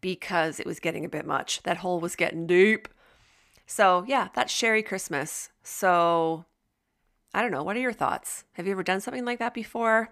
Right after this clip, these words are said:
I think it's needed, and I don't think that I'm the only person feeling this way. It's, it feels gross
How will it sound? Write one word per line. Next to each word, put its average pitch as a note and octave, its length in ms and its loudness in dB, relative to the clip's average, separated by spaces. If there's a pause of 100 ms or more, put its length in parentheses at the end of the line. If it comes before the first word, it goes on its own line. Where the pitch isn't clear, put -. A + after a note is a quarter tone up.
(100)
I G3+ 60 -6
think C4+ 180 -8
it's - 160 -8
needed, E3 340 -2
and E3 80 0
I F3+ 40 2
don't B3 240 -2
think A#3+ 220 -4
that F#3 120 -2
I'm F3 140 0
the E3 80 -2
only E3 160 -4
person D#3 320 -12
feeling C3 380 -8
this - 220 -10
way. B2 280 -2 (720)
It's, G#3 300 -2 (400)
it A3+ 100 -8
feels C4+ 400 -2 (540)
gross - 680 -6